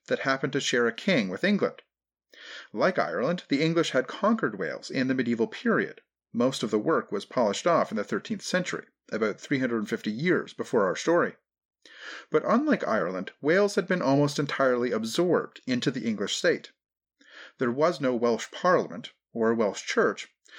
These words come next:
or the other trappings of distinctive political or legal identity that could be found in Scotland and Ireland.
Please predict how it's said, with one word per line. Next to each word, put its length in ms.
or 180
the 140
other 140
trappings 520
of 160
distinctive 560
political 500
or 120
legal 260
identity 560
that 160
could 120
be 80
found 520
in 140
Scotland 600
and 160
Ireland. 400